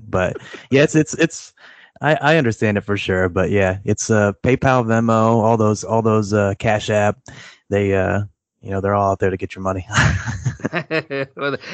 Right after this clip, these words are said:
Speaker 2: it makes things easy, and you always make it easy,
Speaker 1: Mm-hmm.
Speaker 2: and, and you walk me through that stuff. So really, there's no fears in that, and it's pretty simple. I think I did it this year without any help from you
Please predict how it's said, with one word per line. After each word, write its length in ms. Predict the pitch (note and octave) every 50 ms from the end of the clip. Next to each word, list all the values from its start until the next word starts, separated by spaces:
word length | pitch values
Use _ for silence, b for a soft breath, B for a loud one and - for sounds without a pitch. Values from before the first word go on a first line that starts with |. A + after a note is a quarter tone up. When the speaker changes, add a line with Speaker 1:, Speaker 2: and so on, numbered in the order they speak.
| B B
Speaker 2:
it 120 | F3+ E3+
makes 260 | D#3+ D3+ D3 C#3 -
things 360 | - - C#3+ C#3+ C#3 C3 -
easy, 440 | - - C#3 C3+ C3+ B2 C3 C3 B2+
and 140 | B2 C3 C#3
you 140 | D3 D3+ D3
always 200 | C#3 C#3 B2 A2+
make 200 | C3 B2+ A#2 B2+
it 60 | A2+
easy, 320 | A2 A2+ A#2 G2 B2 A#2
Speaker 1:
Mm-hmm. 100 | A#2 A#2
Speaker 2:
and, 80 | B2+ B2
and 180 | C3+ C3 C3 B2+
you 100 | B2 A#2+
walk 240 | A#2+ C3 B2+ A#2+
me 120 | A2+ A#2+ A#2
through 180 | A#2+ C3 A#2+ A2
that 160 | A2+ A2+ A2+
stuff. 280 | - - B2+ A2+ A2 -
So 240 | - B2 A2 G2 B B B B B
really, 200 | D#3+ D#3+ C#3+ C3
there's 220 | A#2 A2+ A2+ A2 A#2
no 140 | B2+ A#2
fears 340 | G#2 - B2 A2+ G#2+ G#2 G#2
in 120 | A2+ G#2 G#2
that, 180 | G#2+ A2 A2
and 100 | A#2+ B2+
it's 160 | C3 B2+ A#2
pretty 240 | - - - D3+ B2
simple. 300 | A2 - B2 A2+ G#2+ B2+
I 80 | A#2 A2
think 160 | A2+ C3 A2+
I 80 | A#2 G#2+
did 160 | A2 A#2+ A2+
it 100 | G#2 -
this 220 | A2+ A2+ G#2+ -
year 120 | A2+ G#2+ G#2
without 320 | G#2+ G#2+ A2 G#2+ A2+ A2 -
any 220 | D3+ D3 D#3+ F3+ D#3+
help 260 | D3 C#3+ C3+ C#3 _
from 220 | - - A#2+ A2+
you 240 | A2 A2 A#2 A2+ A2